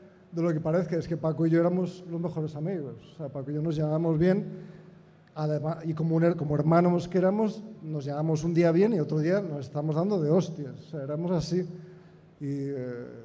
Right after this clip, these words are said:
y teníamos mucha confianza, él y yo. Y, y, y no sé, yo creo que es que nos, nos sentíamos bien el uno con el otro.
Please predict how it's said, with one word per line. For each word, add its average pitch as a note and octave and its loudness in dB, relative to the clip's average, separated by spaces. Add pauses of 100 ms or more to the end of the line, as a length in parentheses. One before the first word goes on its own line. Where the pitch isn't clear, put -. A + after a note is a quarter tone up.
(200)
y D#3 -4
teníamos D#3 2
mucha D#3+ 0
confianza, D#3+ -6
él C#3+ -8
y C3+ -8
yo. C3+ -8
Y, C3 -12
y, C#3 -10
y C3+ -6 (300)
no F3+ -4
sé, A3 -8
yo F3 -2
creo F#3+ 4
que A3 2
es - 0
que B3 -2
nos, A3+ -4
nos E3+ -4
sentíamos F3+ 0
bien G3 -2
el D3 -6
uno D3+ -6
con C#3+ -6
el C#3+ -6
otro. C3 -8